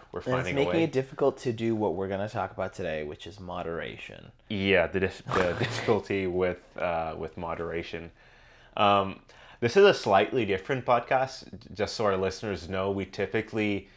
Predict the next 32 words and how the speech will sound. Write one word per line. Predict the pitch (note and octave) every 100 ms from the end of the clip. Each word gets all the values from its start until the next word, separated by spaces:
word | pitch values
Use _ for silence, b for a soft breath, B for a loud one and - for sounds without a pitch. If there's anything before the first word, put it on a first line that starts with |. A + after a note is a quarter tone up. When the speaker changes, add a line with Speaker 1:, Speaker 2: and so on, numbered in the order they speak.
| b b
Speaker 1:
will | - G#2
have | F2+ F2+ F#2 F2+
a, | F#2 F2+ E2+ D#2+ - b b b b b _ -
you | G#2+
know, | F#2+ F#2
set | - - - G#2+ -
various | - A2+ G#2 G#2+ G#2
sections | - G2+ - - G2 F#2
on, | F#2
like, | F2+ F#2
a | E2+
Google | F#2+ F#2+ F#2+
Doc | F#2+ F#2 F2 -
where | F#2
we | F2 F2
have | - F2 F2 -
talking | F2+ E2+ G#2+
points | F2+ F2+ F2+ -
or | F2+
notes | E2+ E2+ E2
that | -
we | F#2
wanna | F2+ F2
address. | E2 F2 F2+ -
Whereas | G2+ F#2 F#2 F2+
I | F#2
think | A2 A2 F#2
this | F#2
time | - F#2+ F#2
we've | F2+
just | F2+ E2+ -
decided, | F2+ - F2 F2 F2